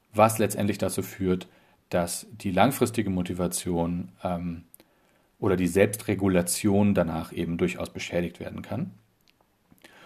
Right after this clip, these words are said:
Und es ist ein, äh, es ist ein negativer Faktor für die Kooperation, mh, weil ich ja sozusagen so ein bisschen mehr ein Ellbogenprinzip habe und, ähm,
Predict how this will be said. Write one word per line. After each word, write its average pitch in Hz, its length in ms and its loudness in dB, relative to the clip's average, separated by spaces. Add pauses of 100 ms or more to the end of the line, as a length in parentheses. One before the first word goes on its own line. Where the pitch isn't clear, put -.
Und 139 200 6
es 120 80 4
ist 110 140 -2
ein, 101 260 4
äh, 95 320 2
es 98 180 -4
ist 107 140 -2
ein 92 160 0
negativer 117 460 6
Faktor 101 340 0
für - 160 -6
die 90 140 -2
Kooperation, 95 1080 2 (400)
mh, 101 380 -2
weil 101 200 8
ich 107 120 0
ja 98 180 4
sozusagen 90 560 2
so 90 80 0
ein 87 80 0
bisschen 90 280 -2
mehr 80 100 0
ein 82 100 -2
Ellbogenprinzip 107 920 0
habe 110 400 0 (260)
und, 101 460 0
ähm, 92 400 0